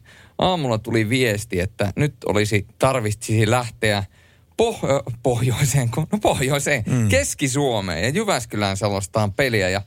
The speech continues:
Speaker 1: äkkihälytyksellä sitten kamat kasaan ja ihan lyhyt valmistautuminen ja sitten ei muuta kuin Jyp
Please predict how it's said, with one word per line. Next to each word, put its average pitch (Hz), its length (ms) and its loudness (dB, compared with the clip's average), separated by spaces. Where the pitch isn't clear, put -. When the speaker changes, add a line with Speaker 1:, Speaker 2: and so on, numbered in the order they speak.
Speaker 1:
äkkihälytyksellä 175 960 0
sitten 123 400 -2
kamat 170 420 -2
kasaan 117 520 -2
ja 95 120 -2
ihan 120 280 2
lyhyt 117 240 0
valmistautuminen 95 1000 0
ja 87 140 -2
sitten 87 440 -4
ei 98 180 0
muuta 95 280 -2
kuin 87 180 -2
Jyp 104 220 0